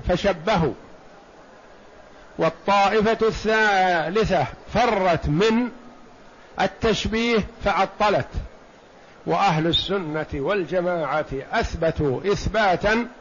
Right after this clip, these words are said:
بلا تشبيه، ونزهوا تنزيها بلا تعطيل. ولا يقاس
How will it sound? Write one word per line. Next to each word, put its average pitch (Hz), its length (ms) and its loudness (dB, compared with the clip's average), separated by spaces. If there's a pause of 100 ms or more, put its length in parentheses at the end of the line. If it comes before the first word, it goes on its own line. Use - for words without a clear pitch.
(640)
بلا 190 300 2
تشبيه، 170 680 -2 (360)
ونزهوا 143 760 -2
تنزيها 175 720 -2 (500)
بلا 156 300 2
تعطيل. 127 1040 -2 (2750)
ولا 190 320 0
يقاس 214 640 0